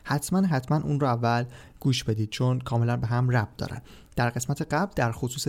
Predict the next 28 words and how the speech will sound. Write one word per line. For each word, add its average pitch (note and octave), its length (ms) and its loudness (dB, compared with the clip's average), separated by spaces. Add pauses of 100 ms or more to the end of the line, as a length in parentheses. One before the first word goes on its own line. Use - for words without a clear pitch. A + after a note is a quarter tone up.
تعریف D3 460 -4
رشد D#3+ 220 -2
فردی، C3+ 540 -2
بخش‌های A#2 400 0
اصلی B2 380 0
اون E3+ 240 0 (300)
و A#2+ 60 4
سه - 280 2
مدل E3 300 2
نویسنده C3 720 2
توی F3 200 -2
این D3 140 0
حوزه B2+ 380 2 (240)
صحبت B2+ 420 2
کردیم E3+ 260 0
که E3 120 -2
کاملاً B2 580 -2
پیش - 240 -4
نیاز B2 280 2 (380)
این C#3+ 180 2
قسمت‌هایی B2+ 560 0
هستن F3+ 340 2
که D#3 140 -2
می‌خوایم C3+ 300 0
به - 80 0
خود C#3 260 0
کتاب‌ها A#2 640 0 (300)
بپردازیم. G#2+ 580 -2